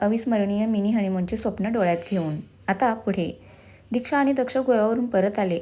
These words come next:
आणि दिव्याच्या एंगेजमेंटची जोरदार तयारी सुरू झाली. जरी एंगेजमेंट घरच्या घरी होणार असली, तरी दीक्षाने तयारीत कुठलीच कमी ठेवली नव्हती. अखेर दिव्याच्या एंगेजमेंटचा दिवस उजाडलाच.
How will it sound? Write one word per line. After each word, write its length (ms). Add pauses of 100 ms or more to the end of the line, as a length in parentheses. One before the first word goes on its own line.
आणि 140
दिव्याच्या 420
एंगेजमेंटची 560
जोरदार 420
तयारी 240
सुरू 220
झाली. 300 (540)
जरी 200
एंगेजमेंट 460
घरच्या 300
घरी 180
होणार 280
असली, 320 (400)
तरी 120
दीक्षाने 380 (100)
तयारीत 300 (120)
कुठलीच 320
कमी 220
ठेवली 300
नव्हती. 440 (640)
अखेर 300
दिव्याच्या 340
एंगेजमेंटचा 520
दिवस 300
उजाडलाच. 560